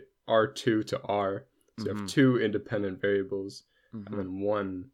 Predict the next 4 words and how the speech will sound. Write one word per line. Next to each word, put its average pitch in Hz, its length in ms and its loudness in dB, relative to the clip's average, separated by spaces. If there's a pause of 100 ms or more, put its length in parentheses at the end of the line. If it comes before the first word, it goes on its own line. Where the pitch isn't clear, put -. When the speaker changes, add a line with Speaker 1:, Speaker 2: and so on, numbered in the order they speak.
(280)
Speaker 1:
dependent 101 760 -6
variable. 110 600 -2 (680)
Um, 104 400 -4 (280)
you, 117 180 -2